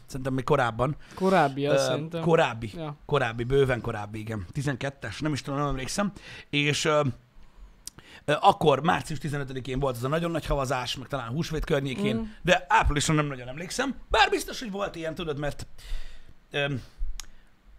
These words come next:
Speaker 1: tehát a világról azt tudjuk, hogy elég régóta létezik már civilizált formában ahhoz, hogy már minden megtörtént.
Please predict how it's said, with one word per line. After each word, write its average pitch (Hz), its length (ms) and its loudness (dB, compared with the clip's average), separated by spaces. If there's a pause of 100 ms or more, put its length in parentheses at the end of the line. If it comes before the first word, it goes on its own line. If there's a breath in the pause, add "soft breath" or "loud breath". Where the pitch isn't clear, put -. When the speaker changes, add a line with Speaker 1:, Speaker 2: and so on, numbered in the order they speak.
(760)
Speaker 1:
tehát - 180 -8 (100)
a 156 100 0
világról 202 460 6
azt 185 220 2
tudjuk, 165 240 0
hogy 170 120 2
elég 165 240 0
régóta 143 360 -4
létezik 135 380 -8
már 135 160 -4
civilizált 135 460 -4
formában 135 380 0
ahhoz, 143 240 0
hogy 147 140 -4
már 147 160 4
minden 156 240 2
megtörtént. 135 580 -6